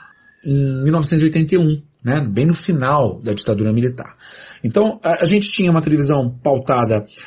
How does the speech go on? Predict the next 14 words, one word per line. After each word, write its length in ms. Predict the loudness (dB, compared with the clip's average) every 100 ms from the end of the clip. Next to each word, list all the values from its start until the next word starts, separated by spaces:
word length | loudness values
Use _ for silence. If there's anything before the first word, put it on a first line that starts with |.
| -16
basicamente 800 | -2 0 2 0 -2 0 0 0
em 40 | 0
novelas, 760 | 0 0 0 2 2 0 -4 -12 -6
as 160 | -4
duas 260 | 0 0 0
grandes 540 | 0 0 0 -4 -8 -12 -20 -4
redes 280 | -2 0 -2
de 80 |
televisão 420 | -2 -2 0 0 0
da 140 | 0
época 320 | 0 -2 -6
tinha 540 | -4 0 0 2 0 -4 -14 -12
na 180 | -4 -2
novela, 800 | 0 -2 0 2 4 2 0 -4